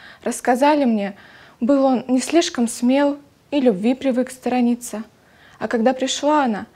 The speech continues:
никак не умел с девушкой радисткой объясниться. Но однажды, в вихре приказов и смет, график передачи ломая, выбил он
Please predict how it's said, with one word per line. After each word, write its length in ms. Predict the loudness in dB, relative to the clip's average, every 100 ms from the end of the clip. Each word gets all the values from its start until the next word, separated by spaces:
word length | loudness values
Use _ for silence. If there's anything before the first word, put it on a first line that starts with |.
| -20 -20 -12
никак 400 | -8 -2 -2 0
не 80 | -4
умел 360 | -2 -2 -4 -8 -14 _ -16
с 100 | -6
девушкой 440 | -4 -4 -6 -6
радисткой 500 | -4 -4 -6 -10 -10
объясниться. 680 | -8 -8 -6 -8 -8 -14 -16 -18 _ _ _ _ _
Но 180 | 0 4
однажды, 600 | 4 4 6 4 2 -12 -14 -20 -20 -12
в 60 | -2
вихре 300 | 0 0 -2
приказов 500 | -2 2 2 2 -2
и 40 |
смет, 380 | -4 0 2 0 -6 -20 -6
график 400 | 4 4 4 0
передачи 500 | 2 6 6 6 2
ломая, 540 | 2 4 4 4 2 -2 -20 -12 0
выбил 420 | 2 4 2 2
он 280 | 0 0